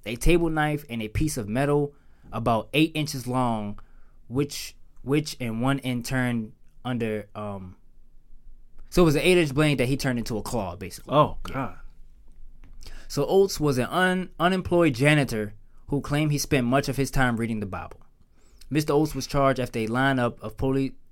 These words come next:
Speaker 1: a lineup in police headquarters. He was arraigned on sixteen charges. Police, police listed the murder victims as Larry Jefferson, who was eight,
Speaker 2: Mm.
Speaker 1: um, and his brother Matt, who was five,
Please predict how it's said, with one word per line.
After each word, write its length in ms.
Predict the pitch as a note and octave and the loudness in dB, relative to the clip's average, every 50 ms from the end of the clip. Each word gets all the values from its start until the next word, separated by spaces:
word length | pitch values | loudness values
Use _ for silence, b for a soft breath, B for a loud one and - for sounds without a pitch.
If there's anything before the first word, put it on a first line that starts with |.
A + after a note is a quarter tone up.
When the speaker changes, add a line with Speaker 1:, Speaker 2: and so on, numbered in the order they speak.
| - | -10
Speaker 1:
a 60 | A#2+ A#2 | -4 0
lineup 380 | B2+ C3+ C#3+ C#3+ C#3 C3+ - | 0 2 2 2 0 0 -2
in 100 | A2 G#2+ G2 | -4 -8 -4
police 300 | - C3+ C3+ C#3+ C3+ - | -2 0 0 0 2 2
headquarters. 540 | C3+ B2+ A#2 - A#2+ A2 G#2 G2+ G2+ - - b b b b b b b | 0 0 0 -2 -4 -4 -4 -4 -8 -10 -12 b b b b b b b
He 160 | - C#3+ C#3 | 0 0 2
was 300 | B2+ B2+ B2+ A#2 A2+ - - - - - - - | 2 0 0 -2 -4 -10 -16 -20 -20 -18 -12 -10
arraigned 460 | A#2 A2 A#2+ B2 B2+ B2+ C3 A#2+ A#2 | -8 -4 -2 0 0 0 0 -2 -4
on 140 | A2 A2 G#2+ G#2 | -6 -10 -8 -6
sixteen 460 | - - D#3+ D#3 - - C#3 B2 A#2 | -2 -2 -2 -2 -2 -2 -2 -2 -2
charges. 500 | - A2+ E2+ F2 F2 - - - - - - - _ _ _ _ _ - - - - - - - - - - - _ _ - - - - - - - - - - - - - - - - | -4 -8 -10 -10 -12 -16 -18 -20 -20 -20 -20 -20 _ _ _ _ _ -20 -20 -20 -20 -20 -20 -20 -20 -20 -20 -20 _ _ -20 -20 -20 -20 -20 -20 -20 -20 -20 -20 -18 -18 -18 -16 -12 -4
Police, 500 | - C3 D#3+ F3+ F#3+ F#3+ D#3 C3+ - - - b b b b b b b b b b b b b | 0 2 4 4 4 2 0 -2 -8 -10 -14 b b b b b b b b b b b b b
police 320 | - - F3+ F#3 G3+ F3 D3 | 2 4 6 6 6 4 4
listed 260 | F3 E3+ - E3+ D3+ | 2 2 2 -2 0
the 80 | D3+ C#3 | 0 2
murder 280 | C3 C#3 D3+ D#3+ D#3 | 4 6 6 6 6
victims 360 | C#3+ B2+ C#3+ C#3 - C3+ A#2+ A#2+ | 6 4 2 2 2 0 -2 0
as 200 | G#2+ G#2 G2+ G#2+ | -2 -4 -2 2
Larry 300 | A#2+ C#3 D3+ E3 E3 D3+ | 4 6 6 6 6 6
Jefferson, 460 | B2 D3 D3+ C#3+ D3+ C3 - C3 B2 | 6 4 4 4 2 -2 -4 -2 -2
who 100 | A#2+ B2 | 0 0
was 180 | A2+ A2+ G#2+ - | -2 -2 -4 -6
eight, 240 | - F#2 F#2+ G2+ - - - - - - - _ - - - - - | -10 -10 -10 -12 -14 -16 -20 -20 -20 -20 -20 _ -20 -20 -20 -10 -4
Speaker 2:
Mm. 60 | B2 | -2
Speaker 1:
um, 220 | B2 A#2+ A2+ A2 | 0 0 0 0
and 120 | A#2+ C#3+ D3 | 0 2 2
his 120 | D#3+ D3+ | 2 2
brother 320 | B2+ A2+ C#3+ C#3+ C3+ B2 A#2+ | 2 4 4 4 6 4 4
Matt, 400 | A2+ A2+ C3 C3+ C3 B2 - - - - | 2 4 6 6 4 4 0 -4 -10 -6
who 80 | B2+ | -4
was 160 | B2 A#2 A#2 - | -4 -2 -4 -2
five, 520 | - B2 A2+ G#2 F#2+ F#2 F#2+ G2 - | 0 0 2 2 0 -4 -8 -10 -12